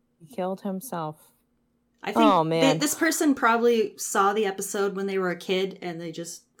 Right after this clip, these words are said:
Speaker 2: vaguely remember Darkwing killing someone. <laughs>
Speaker 1: That's okay.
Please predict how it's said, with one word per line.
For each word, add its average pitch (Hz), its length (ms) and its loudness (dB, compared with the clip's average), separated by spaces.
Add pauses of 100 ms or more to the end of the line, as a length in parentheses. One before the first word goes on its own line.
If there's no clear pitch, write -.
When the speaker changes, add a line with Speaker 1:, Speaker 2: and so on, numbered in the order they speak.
(140)
Speaker 2:
vaguely 170 360 -2
remember 156 680 -8 (720)
Darkwing 175 580 -4 (160)
killing 160 380 -4
someone. 170 400 -6 (720)
<laughs> - 680 -20
Speaker 1:
That's 196 160 -6
okay. 196 180 0